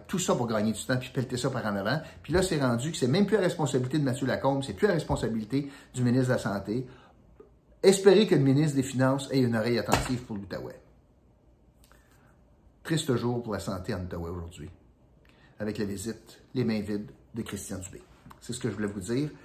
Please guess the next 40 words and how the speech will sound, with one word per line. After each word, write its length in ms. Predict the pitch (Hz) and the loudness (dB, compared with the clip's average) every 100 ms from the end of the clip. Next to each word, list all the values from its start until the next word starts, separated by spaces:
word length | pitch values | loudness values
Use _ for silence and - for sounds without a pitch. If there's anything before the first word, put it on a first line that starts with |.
| - - - - | -20 -20 -8 0
Euh, 80 | 127 | 0
si 220 | 127 - 196 | 0 0 4
vous 140 | 165 | 4
voulez 200 | 143 190 | 6 6
partir, 520 | 202 - - 175 180 - | 6 2 2 2 2 0
pas 100 | - | 2
les 140 | 233 147 | 6 6
mains 140 | 117 | 6
vides, 220 | 101 127 | 4 2
par 120 | 123 101 | 2 -2
exemple, 340 | 95 131 147 | 0 2 2
d'une 120 | 110 | 0
transaction 400 | 101 113 107 139 | 0 0 0 0
immobilière, 600 | 123 110 101 107 113 120 | 2 0 -2 -2 0 0
Roch 140 | 165 190 | 0 -2
Saint-Jacques, 560 | 139 120 123 131 - - | 0 0 0 -2 -4 -10
c'est 280 | - - | -6 -2
le 80 | 107 | 0
bon 180 | 104 151 | 0 0
courtier 320 | 143 127 135 | -2 -4 -2
immobilier 540 | 110 98 95 98 127 - - - - | -2 -2 -4 -4 -4 -6 -14 -12 -4
avec 180 | 117 - | -2 -2
Remax 540 | 98 98 120 - - | -2 -2 -4 -6 -12
pour 240 | - 147 | -8 -6
vous 60 | 139 | 0
donner 220 | 127 156 | 4 6
l'heure 380 | 151 135 117 104 | 8 6 6 0
juste. 540 | 104 117 113 - - - - - | -4 -4 -4 -8 -16 -20 -20 -2
Pas 120 | 175 | 2
de 80 | 185 | 4
bullshit, 420 | 160 131 - 151 156 - - - - | 4 2 2 -2 -2 -12 -20 -20 -10
mais 400 | 110 127 123 120 - | 2 6 6 4 -2
la 160 | 117 104 | 0 2
vraie 200 | 123 143 | 2 2
vérité. 560 | 113 98 113 113 127 - - - | 0 -4 -6 -4 -6 -12 -20 -10
Euh, 240 | 92 92 - | -6 -6 0
la 100 | 127 | 4
maison 280 | 143 139 139 | 6 6 4
vaut 120 | 123 | 2
combien ? 600 | - 104 90 110 110 110 | 0 -2 -2 -2 -2 -4